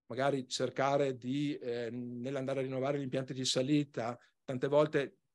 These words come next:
troviamo degli impia-, delle, mm, dei comprensori che hanno tanti impianti di risalita che portano in posti abbastanza vicino, quindi nell'andare a dismettere le vecchie funivie, andare a costruire nuove fe-,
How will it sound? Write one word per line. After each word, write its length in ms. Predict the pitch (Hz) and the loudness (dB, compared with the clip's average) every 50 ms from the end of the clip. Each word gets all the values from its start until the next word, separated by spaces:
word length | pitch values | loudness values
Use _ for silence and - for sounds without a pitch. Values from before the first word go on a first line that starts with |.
| _ _ _ - 117 107 | _ _ _ -18 -16 -10
troviamo 380 | - 127 131 139 139 143 143 135 | -6 -2 -2 0 0 0 -2 -2
degli 200 | 131 131 127 135 | -2 -2 -2 -2
impia-, 300 | 131 123 143 139 147 147 | -4 -2 0 0 0 0
delle, 480 | 135 127 131 131 127 131 127 127 123 123 | -2 -4 -4 -4 -2 -2 -2 -2 -2 -2
mm, 320 | 123 120 120 123 120 120 | -4 -6 -6 -6 -8 -8
dei 180 | 120 123 123 123 | -6 -6 -6 -4
comprensori 440 | 135 127 131 127 - 147 147 143 | -4 -4 -2 0 2 2 2 2
che 100 | - 139 | 2 0
hanno 120 | 131 131 127 | 0 -2 -2
tanti 280 | - 139 147 147 151 | -2 -4 -4 -4 -4
impianti 340 | 135 127 135 135 139 127 147 | -4 -4 -4 -4 -4 -6 -6
di 100 | 127 135 | -6 -6
risalita 540 | 131 135 127 - 139 135 147 147 147 131 113 | -6 -4 -4 -6 -4 -4 -4 -4 -4 -4 -6
che 140 | - 127 117 | -6 -8 -6
portano 400 | - 127 131 131 131 135 127 127 | -4 -2 -2 -2 -2 -4 -4 -4
in 80 | 123 | -4
posti 400 | 123 135 135 135 131 - - 127 | -2 -2 -2 -2 -2 -4 -6 -8
abbastanza 680 | 123 120 127 120 135 127 - - 147 139 135 127 - 123 | -6 -6 -6 -4 -4 -4 -4 -4 -4 -4 -4 -4 -6 -6
vicino, 720 | 120 131 127 - - 135 127 131 139 139 139 139 127 - | -6 -6 -6 -4 -4 -2 -4 -2 -2 -2 -2 -2 -2 -4
quindi 260 | - 135 127 127 127 | -4 -4 -4 -4 -4
nell'andare 600 | 117 120 120 123 123 127 127 123 131 135 131 131 | -4 -4 -4 -4 -4 -4 -2 -2 -2 0 0 0
a 40 | 120 | -2
dismettere 560 | 120 120 113 120 123 123 131 127 139 127 120 | -2 -6 -6 -4 -4 -4 -4 -2 -2 -4 -2
le 60 | 117 | -4
vecchie 240 | 120 123 - 131 120 | -6 -6 -6 -8 -10
funivie, 580 | - 131 127 127 127 139 139 139 127 117 107 107 | -10 -10 -10 -8 -8 -8 -6 -6 -6 -6 -8 -10
andare 460 | 107 117 117 123 123 123 123 123 123 | -12 -14 -12 -10 -8 -6 -6 -6 -6
a 180 | 123 127 123 - _ _ _ _ _ _ | -6 -8 -8 -10 _ _ _ _ _ _
costruire 380 | 131 - - 123 139 151 139 | -16 -12 -8 -4 -2 -2 -2
nuove 240 | 123 123 127 127 117 | -2 -2 -4 -4 -4
fe-, 220 | - - 131 143 | -6 -10 -12 -12